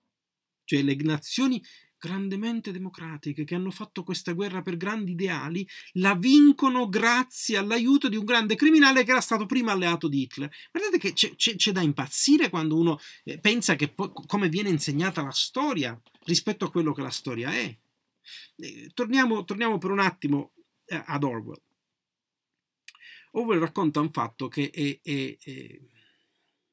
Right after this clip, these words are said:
è straordinario, come tutte le cose di Orwell. Orwell dice: il f-,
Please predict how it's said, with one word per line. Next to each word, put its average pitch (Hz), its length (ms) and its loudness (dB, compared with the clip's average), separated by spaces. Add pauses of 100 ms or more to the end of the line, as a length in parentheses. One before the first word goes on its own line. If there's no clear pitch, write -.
(480)
è 160 100 -2
straordinario, 113 760 -8 (840)
come 113 240 -8
tutte 113 280 -16
le 95 100 -12
cose 113 260 -14
di 113 100 -14
Orwell. 113 300 -18 (1900)
Orwell 294 280 0
dice: 160 580 -2 (2500)
il 170 140 0
f-, - 200 -4